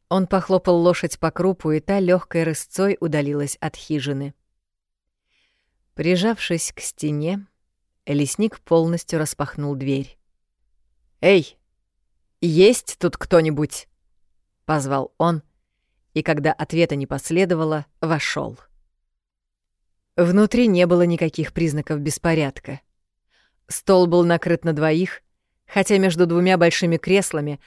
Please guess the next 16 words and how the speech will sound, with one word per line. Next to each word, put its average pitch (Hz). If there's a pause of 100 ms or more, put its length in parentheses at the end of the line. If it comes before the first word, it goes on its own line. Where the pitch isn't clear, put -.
(260)
стоял 214
еще 208
и 185
высокий 185
детский 165
стульчик. - (960)
Справа 175
от 147
двери 147 (280)
виднелась 190
ниша 185
с 143
двуспальной 156
кроватью 160
и -
занавеской, 156